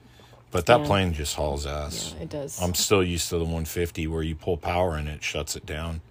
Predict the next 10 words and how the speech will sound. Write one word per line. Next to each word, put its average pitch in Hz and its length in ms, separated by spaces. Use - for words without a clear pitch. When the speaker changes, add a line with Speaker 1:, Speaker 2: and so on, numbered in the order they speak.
Speaker 1:
So - 180
Speaker 2:
Mm-hmm. 82 540
Speaker 1:
I 90 120
pulled 101 320
power 98 360
one 95 360
time 92 280
today 90 300
on 85 240
base 101 640